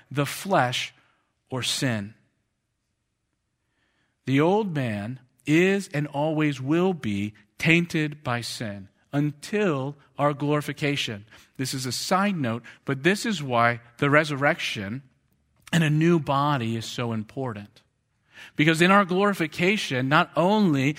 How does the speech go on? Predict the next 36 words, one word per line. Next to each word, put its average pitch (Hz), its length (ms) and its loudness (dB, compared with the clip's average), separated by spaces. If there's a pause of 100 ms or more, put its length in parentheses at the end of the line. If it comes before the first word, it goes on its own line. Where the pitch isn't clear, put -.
(100)
is 156 100 2
our 165 160 2
inner 202 320 6
man 120 380 0
renewed, 117 540 -2 (280)
but 147 280 2
we 160 180 2
receive 170 580 0
a 131 160 -2
new 175 520 0
and 147 200 -2
glorified 143 680 -4
body. 117 480 -2
Why? 151 460 -6 (480)
So 170 280 2
that 165 180 4
it 147 160 4
is 131 160 -2
not 151 400 -2
tainted 175 600 -4 (640)
by 131 140 -2
the 123 120 -4
sin 139 500 -2
of 113 160 -10
our 113 220 -6
old 104 360 -10 (420)
nature. 117 560 -6 (420)
This 131 300 -2
is 160 140 -2
what 127 240 -6
Paul 110 480 -6
is 120 160 -4
getting 117 320 -4
at. 92 180 -10 (380)
This 175 220 4
is 208 180 0